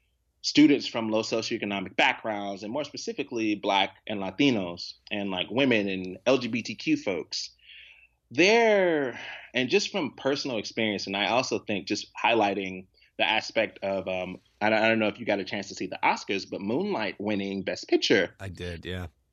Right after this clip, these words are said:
Speaker 1: That was a huge, huge moment because that movie only tells a snippet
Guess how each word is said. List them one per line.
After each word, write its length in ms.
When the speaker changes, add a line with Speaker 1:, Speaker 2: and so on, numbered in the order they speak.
Speaker 1:
That 300
was 180
a 80
huge, 960
huge 520
moment 360
because 340
that 220
movie 600
only 360
tells 540
a 80
snippet 720